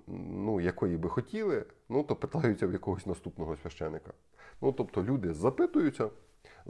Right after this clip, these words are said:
і запитуються до тієї пори, поки не отримують тієї відповіді, яку хотіли б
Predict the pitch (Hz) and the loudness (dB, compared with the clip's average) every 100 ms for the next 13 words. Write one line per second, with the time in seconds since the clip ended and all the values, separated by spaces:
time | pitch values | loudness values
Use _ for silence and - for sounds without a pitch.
0 | 92 143 120 131 147 139 104 98 90 101 | -4 0 6 6 6 4 2 2 0 0
1 | 190 196 147 - 95 87 - - 101 98 | 0 -2 0 4 4 4 0 0 2 4
2 | 98 127 131 98 90 - 147 131 123 139 | 4 4 2 2 -2 0 0 2 -2 -2
3 | - 87 82 82 - - 95 90 107 - | -4 -2 -2 -4 -8 -10 -6 -6 -6 -6
4 | - 92 87 - | -4 -2 -2 -4